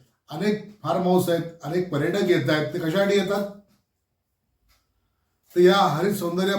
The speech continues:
पाहण्याकरता येतात. इथे शुद्ध हवा मिळते, वातावरण चांगलं आहे, हे अनुभवण्यासाठी लोक येतात. त्यांच्या पर्यटनाच्या जीवावरती अख्ख्या तालुक्याचं इथे पालनपोषण चालू आहे. आणि तेच डोंगर,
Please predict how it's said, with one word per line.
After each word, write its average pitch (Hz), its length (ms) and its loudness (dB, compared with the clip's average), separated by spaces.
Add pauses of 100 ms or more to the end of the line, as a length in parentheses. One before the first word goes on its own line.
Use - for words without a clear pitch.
पाहण्याकरता 185 540 0
येतात. 185 240 -2
इथे 185 160 0
शुद्ध 175 280 -2
हवा 170 300 2
मिळते, 175 380 0 (340)
वातावरण 175 500 0
चांगलं 170 340 0
आहे, 160 160 2 (640)
हे 202 100 -2
अनुभवण्यासाठी 202 580 2
लोक 185 200 0
येतात. 196 180 -2
त्यांच्या 185 220 -2
पर्यटनाच्या 185 520 0
जीवावरती 180 300 2
अख्ख्या 180 280 -2
तालुक्याचं 180 680 -2 (120)
इथे 160 180 -2
पालनपोषण 160 560 -2
चालू 139 260 -2
आहे. 120 160 -4 (400)
आणि 147 140 -8 (120)
तेच 208 280 4
डोंगर, 180 420 2